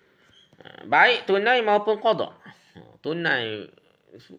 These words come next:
su-, atau tak apalah, qada tu. Habis subuh dah, dah baru nak ngembil dah. Ha, dah. Qada boleh ikut untuk subuh dah.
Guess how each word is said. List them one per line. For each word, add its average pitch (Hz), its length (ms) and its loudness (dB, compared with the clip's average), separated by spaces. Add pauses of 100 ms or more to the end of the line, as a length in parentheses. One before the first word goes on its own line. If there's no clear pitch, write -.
su-, - 320 -14
atau 131 320 -4
tak - 160 -2
apalah, 131 240 -4
qada 135 320 -2
tu. 101 240 -10
Habis 156 320 -4
subuh 156 320 -8
dah, 107 160 -8
dah 101 80 -8
baru 120 240 -8
nak 117 80 -16
ngembil 101 320 -10
dah. 113 100 -20 (1500)
Ha, - 320 -14 (160)
dah. 104 80 -6 (480)
Qada 143 400 -4 (240)
boleh 131 400 -8
ikut 110 240 -10
untuk 110 80 -10
subuh 101 320 -12
dah. 98 80 -18